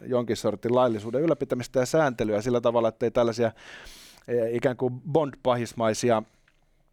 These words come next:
luolia, mistä johdetaan kansainvälistä kusetusoperaatiota, pääse syntymään suvereenin valtion alueelle.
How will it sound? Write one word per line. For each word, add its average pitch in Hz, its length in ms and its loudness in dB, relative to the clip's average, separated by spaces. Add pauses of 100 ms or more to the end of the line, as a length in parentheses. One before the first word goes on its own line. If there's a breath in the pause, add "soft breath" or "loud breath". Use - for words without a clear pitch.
(540)
luolia, 123 440 2
mistä 104 240 -6
johdetaan 104 560 0
kansainvälistä 101 560 -2
kusetusoperaatiota, 101 920 -2
pääse 117 240 -2
syntymään 98 500 -4
suvereenin 90 480 -6
valtion 90 420 -2
alueelle. 92 400 -2